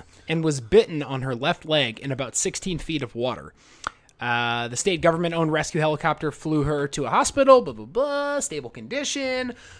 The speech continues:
Quote, "She seemed to be more worried about missing out on the adventure than the injuries. Uh, while you hope it doesn't happen to you, you know it's part of the risk."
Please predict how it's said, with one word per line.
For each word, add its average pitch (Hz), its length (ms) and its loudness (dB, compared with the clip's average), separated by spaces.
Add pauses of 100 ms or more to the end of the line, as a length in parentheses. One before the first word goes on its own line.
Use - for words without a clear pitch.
(120)
Quote, 220 320 6
"She - 160 -4
seemed 415 320 4
to 392 60 6
be 277 120 4
more 233 280 8
worried 226 280 10
about 185 220 4
missing 214 320 2
out 233 140 8
on 202 140 6
the 170 100 4
adventure 147 440 0
than 135 160 -2
the 151 140 0
injuries. 123 640 -4 (560)
Uh, 143 380 0
while 160 320 6
you 165 160 2
hope 226 200 8
it 226 60 0
doesn't 214 220 4
happen 220 300 4
to 214 40 2
you, 208 300 6 (320)
you 180 100 0
know 139 160 0
it's 107 100 -8
part 104 220 -4
of 98 60 -12
the 98 80 -10
risk." 87 400 -12